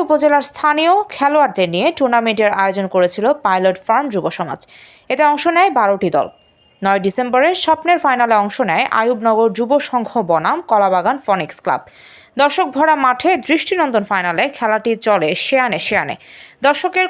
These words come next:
করতালিতে মাঠ ছিল মুখরিত, সাথে বাড়তি আকর্ষণ ছিল প্রমিলা দর্শকের উপস্থিতি। নির্ধারিত সময়ে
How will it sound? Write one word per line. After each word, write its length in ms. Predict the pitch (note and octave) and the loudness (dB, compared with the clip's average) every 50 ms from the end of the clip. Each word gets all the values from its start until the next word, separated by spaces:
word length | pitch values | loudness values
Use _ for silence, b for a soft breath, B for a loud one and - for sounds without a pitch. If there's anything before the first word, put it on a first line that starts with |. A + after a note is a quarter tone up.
| F#4 | 2
করতালিতে 500 | D#4+ D#4 D#4 D#4 D#4+ D4+ D4+ D4+ D4+ D#4 D#4 C#4 A3+ G#3 | 4 4 4 4 2 2 2 2 2 2 0 2 2 0
মাঠ 160 | A3 A#3+ A#3 - - | 0 0 -2 -4 -6
ছিল 140 | - - A#3+ G#3 G3 | -4 -2 -2 -2 -2
মুখরিত, 360 | F#3 - - G3+ F#3+ F#3+ F#3+ C#4+ F4+ A4 - - | -4 -4 -4 -4 -4 0 0 0 0 0 -2 -2
সাথে 260 | - C4+ C4 - C#4 B3 F#3+ E3+ G3+ | -4 -6 -2 0 -2 -2 0 0 0
বাড়তি 280 | A3 A#3+ A#3+ - G#4+ G#4+ F4 B3+ | 0 0 0 0 0 2 2 0
আকর্ষণ 380 | - - C4+ C4 - - D#4 C4+ - - | 2 0 0 0 0 -4 -6 -6 -4 -4
ছিল 140 | C#4+ A3 D#3+ A#2 B B B B B B _ | -2 -2 -2 -2 B B B B B B _
প্রমিলা 360 | D4 D#4+ D#4+ F4 F#4 F4+ D#4+ G#3+ G3 | 0 0 2 4 4 2 4 2 0
দর্শকের 360 | F3+ - - F#3+ E3+ E3+ D#3 D3+ | -2 -2 -6 -6 -6 -6 -8 -6
উপস্থিতি। 400 | - D#3+ - - - - - - B B B B B B B B B B | -8 -12 -10 -10 -10 -8 -8 -12 B B B B B B B B B B
নির্ধারিত 380 | B3+ D4 - D4 D4+ F4+ F4 F#4 F4+ F4+ - | -2 -2 0 0 0 0 2 0 -2 0 0
সময়ে 260 | E4+ D#4 D#4 E4 E4 | 0 0 2 0 0